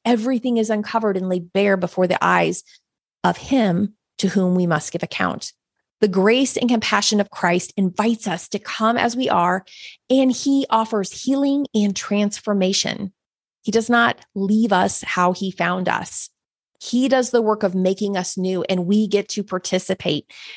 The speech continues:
This happens as we turn toward him with our hearts that are open,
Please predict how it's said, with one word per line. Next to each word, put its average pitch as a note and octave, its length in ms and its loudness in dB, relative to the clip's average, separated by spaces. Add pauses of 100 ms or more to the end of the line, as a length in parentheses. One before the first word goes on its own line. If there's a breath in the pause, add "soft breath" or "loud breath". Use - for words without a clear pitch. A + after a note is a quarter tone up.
This A3 240 2
happens G3+ 800 0
as F#3+ 160 2
we F#3 120 -2
turn G#3+ 440 -2
toward G3+ 340 0
him D4 400 -2
with G3+ 140 -2
our E3+ 80 -6
hearts B3 440 -2
that F#3 120 0
are - 180 0
open, B3 500 0